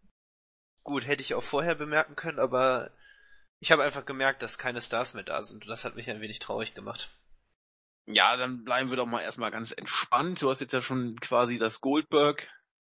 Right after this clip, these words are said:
Speaker 2: äh, die Goldberg Return und die Raw-Ausgabe schon kurz und knapp zusammengefasst. Damit sind die,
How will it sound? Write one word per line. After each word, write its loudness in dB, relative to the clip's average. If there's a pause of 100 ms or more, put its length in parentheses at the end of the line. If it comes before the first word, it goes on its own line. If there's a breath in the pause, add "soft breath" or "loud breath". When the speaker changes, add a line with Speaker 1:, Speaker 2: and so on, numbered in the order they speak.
(180)
Speaker 2:
äh, 0
die -8
Goldberg 2
Return 4
und 8
die -2
Raw-Ausgabe 4
schon -2
kurz 0
und -2
knapp 2
zusammengefasst. 2
Damit 4
sind -6
die, -6